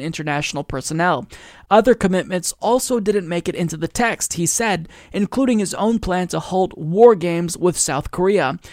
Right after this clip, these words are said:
He said Kim told him he had just destroyed a missile engine testing site. So there's a couple of takeaways. Um, first of all is that this deal is obviously weaker than something like the Iran nuclear deal.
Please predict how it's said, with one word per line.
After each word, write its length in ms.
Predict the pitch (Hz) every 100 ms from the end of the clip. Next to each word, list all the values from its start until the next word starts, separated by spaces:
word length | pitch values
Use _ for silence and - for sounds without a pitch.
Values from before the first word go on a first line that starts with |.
| - -
He 140 | 220
said 360 | 220 226 202 -
Kim 260 | 233 233
told 340 | 220 208 202 180
him 360 | 175 160 165 180 -
he 200 | - 196
had 180 | 196 165
just 400 | 156 180 214 -
destroyed 540 | 190 - - 175 175
a 100 | 156
missile 420 | 170 180 180 185
engine 360 | 135 160 156 165
testing 400 | 147 143 - 139
site. 520 | - - 294 180 127 _
So 520 | - - 247 240 226 - - 175
there's 320 | 180 240 247
a 60 |
couple 280 | 254 277 262
of 100 | 233
takeaways. 720 | - 147 - - 131 - - - _ - - _ _
Um, 340 | 185 196 180 -
first 340 | - 277 285 220
of 100 | 196
all 180 | 196 -
is 180 | 175
that 280 | 165 165 -
this 280 | 175 208 -
deal 500 | 170 170 175 170 170 _
is 300 | 160 151 - _ _ -
obviously 640 | 220 214 196 202 - 196
weaker 420 | 185 170 170 175
than 200 | 170 175
something 460 | 160 160 151 160 156
like 300 | 151 151 -
the 140 | 170
Iran 440 | 160 170 160 156 156
nuclear 360 | 160 156 -
deal. 360 | - - - -